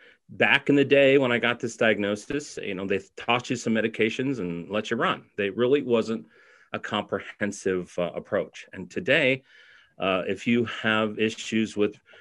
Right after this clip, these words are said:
brain chemistry issues, if you're working with the right, um, caregivers, it's a comprehensive caregiving. Okay. So,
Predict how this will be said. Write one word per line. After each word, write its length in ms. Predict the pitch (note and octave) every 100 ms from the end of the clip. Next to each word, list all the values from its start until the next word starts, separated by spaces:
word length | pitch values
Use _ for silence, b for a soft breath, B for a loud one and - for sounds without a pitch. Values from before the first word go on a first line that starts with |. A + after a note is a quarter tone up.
| b
brain 200 | - D3
chemistry 560 | B2 A#2 A#2 - C3 F2
issues, 540 | F#2 - F2+ F2+ F2 - _ _ _
if 300 | C3 A#2+ -
you're 100 | A2
working 300 | A2+ D#3+ D#3
with 100 | C3
the 80 | G#2+
right, 320 | G2+ F#2+ G2+ -
um, 400 | G2+ F#2 F2+ F2 - _ _ _ _ _ - B2+ -
caregivers, 920 | - C3+ C3 F#2+ F2 D#2 D#2+ F2+ - _ _ _
it's 180 | - A2+
a 60 | C3
comprehensive 1000 | - C3 C3 A2 - C#3+ D#3 - F#2 -
caregiving. 600 | - A2+ G#2 F2 C#2 C2+ _ _
Okay. 300 | E2 - E2+
So, 500 | E2 - G2+ F#2 F2+